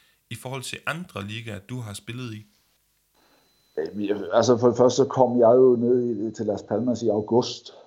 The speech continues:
Speaker 2: øh, to tusind og to, og, og på en måde skulle starte sæsonen i Spanien. Og, og der,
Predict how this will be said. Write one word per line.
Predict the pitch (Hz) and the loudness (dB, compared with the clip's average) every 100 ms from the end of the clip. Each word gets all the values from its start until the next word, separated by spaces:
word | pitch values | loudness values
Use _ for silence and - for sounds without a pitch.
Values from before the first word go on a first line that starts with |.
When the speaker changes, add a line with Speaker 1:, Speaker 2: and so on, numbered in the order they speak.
| - | -6
Speaker 2:
øh, | 113 107 104 98 | 0 0 0 -2
to | - 120 | -4 -4
tusind | 120 110 107 | -4 -4 -4
og | |
to, | - 131 139 - _ - | 2 2 2 -4 _ -2
og, | 110 104 98 101 113 | 2 4 2 2 2
og | 104 95 - _ _ _ _ _ _ _ _ _ _ _ _ - | 0 -2 -10 _ _ _ _ _ _ _ _ _ _ _ _ 2
på | 151 | 6
en | |
måde | 135 143 | 8 8
skulle | - 135 | 6 -2
starte | - - 131 107 143 147 | -4 2 4 6 6 2
sæsonen | - 135 - 135 143 120 95 82 _ _ | 0 0 4 2 2 -2 -6 -10 _ _
i | 131 | -8
Spanien. | 120 135 139 123 101 - _ _ _ _ _ - | -2 4 4 2 -4 -10 _ _ _ _ _ -2
Og, | 123 107 | 0 2
og | 127 127 | 2 2
der, | 127 117 101 | 2 0 -2